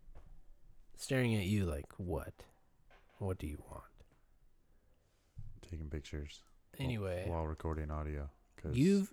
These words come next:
Speaker 1: um,
Speaker 2: that, that, that works.
Speaker 1: I like when they do that on radio shows. They're like, "I wish the guests could listen to what, or see what we're talking about right now."
Speaker 2: <laughs> But no one's actually paying enough money for that,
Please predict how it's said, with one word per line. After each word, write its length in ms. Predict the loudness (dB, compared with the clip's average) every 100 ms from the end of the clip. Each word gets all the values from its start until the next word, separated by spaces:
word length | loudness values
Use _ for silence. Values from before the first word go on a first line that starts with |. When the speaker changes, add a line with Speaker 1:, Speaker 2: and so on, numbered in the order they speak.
| 0
Speaker 1:
um, 340 | 2 4 4
Speaker 2:
that, 140 | 2 0 -6 -6
that, 180 | -6 -6
that 220 | -6 -6 -4
works. 300 | -8 -10 -20 -20 -20 _ _ -20 -20 _ _ -20 -4
Speaker 1:
I 100 | 2
like 160 | 2 2
when 120 | 0
they 100 | 0
do 140 | 0 2
that 160 | 2
on 140 | 4 2
radio 260 | 2 2
shows. 280 | 2 0 0
They're 160 | 0 0
like, 200 | 0 2
"I 40 |
wish 220 | 4 2
the 80 | 0
guests 320 | 0 0 0
could 180 | -2 -2
listen 360 | 0 0 2 2
to 80 | 4
what, 280 | 4 2 2
or 200 | 4 4
see 340 | 4 2 6 6
what 200 | 6 4
we're 100 | 2
talking 320 | 4 4 2
about 340 | 0 -2 -2
right 200 | 0 0
now." 280 | 0 -4 -6 -8
Speaker 2:
<laughs> 60 | -20 -12 -8
But 180 | -8
no 160 | -6 -6
one's 480 | -6 -4 -6 -8 -14 -20 -20 -20 -18 -8
actually 380 | -8 -4 -2 -2 -4 -10 -10 -8
paying 360 | -6 -6 -10 -10
enough 240 | -8 -8 -6
money 160 | -8 -8
for 80 | -8
that, 220 | -8 -8